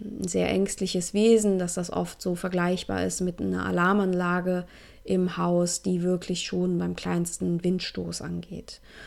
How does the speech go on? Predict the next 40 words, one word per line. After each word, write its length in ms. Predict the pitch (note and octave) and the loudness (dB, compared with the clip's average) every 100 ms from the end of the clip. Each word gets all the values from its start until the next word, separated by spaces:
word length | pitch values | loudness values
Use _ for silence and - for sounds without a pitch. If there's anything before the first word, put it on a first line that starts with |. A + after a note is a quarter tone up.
| - - - | -18 -20 -10
Und 420 | - F3+ F3 E3+ - | 0 4 4 2 0
dann 100 | E3+ | 0
ist 160 | - | 0
die 100 | - | 4
Absicht 420 | - G#3+ A#3+ A3 | 4 4 0 2
der 80 | F#3+ | 4
Alarmanlage 760 | F#3 F3+ F3+ F3+ F3 F3 E3+ E3+ | 4 4 2 2 2 0 0 -2
eigentlich 360 | F3 F3 F3 | -4 -6 -10
total 320 | - F3 F3 E3+ | -8 -6 -4 -2
gut, 500 | F3+ A3 A#3+ A#3 - | 0 2 0 -2 -2
aber, 400 | F3+ F3+ F#3 - - | -2 0 -2 -4 -6
ähm, 280 | F#3 F#3 | -4 -2
wenn 160 | F3+ F3 | -2 -2
sie 140 | E3+ | -2
wirklich 280 | F3 F3 F3 | -4 -4 -6
bei 80 | F#3+ | -4
jedem 380 | F3+ F3 F3 E3+ | -2 0 2 6
Wind 400 | G#3 G#3+ G#3 - | 6 8 4 2
angeht, 500 | F3+ G3+ G3+ F3+ F3 | 4 4 6 4 2
dann 160 | F3 | -4
hat 160 | E3 - | -4 -4
man 140 | F3+ | -4
ständig 360 | F3 F3+ F3+ F3 | -2 -2 0 0
ein 80 | F#3 | -4
piepsendes 560 | - F#3+ - F3+ - | -4 -4 -2 -2 -2
Haus 380 | F3 F3+ F#3 F3 | -2 2 2 2
und 320 | - F3 E3+ - - - - | -4 -6 -6 -10 -20 -20 -10
man 120 | F3+ F3 | -8 -2
kommt 260 | F#3 F3 | -2 0
gar 120 | F3 | 0
nicht 200 | E3+ E3+ | 0 -2
mehr 100 | E3+ | -6
zur 160 | F3 F3 | -4 -4
Ruhe. 360 | E3 E3 D#3 E3 - - - - - - - | -2 -2 -4 -10 -18 -20 -20 -20 -20 -20 -4
Und 340 | F#3 F#3 F3 - | 0 0 0 -6
so 400 | F3 F#3 F#3+ G3 | 0 4 8 8
ist 200 | F#3 - | 6 2
das 160 | F3+ | 0
auch, 540 | - E3 E3+ E3+ - - | 0 2 2 2 -2 -8
ähm, 440 | F3+ E3 E3 E3+ | -6 -4 -2 -4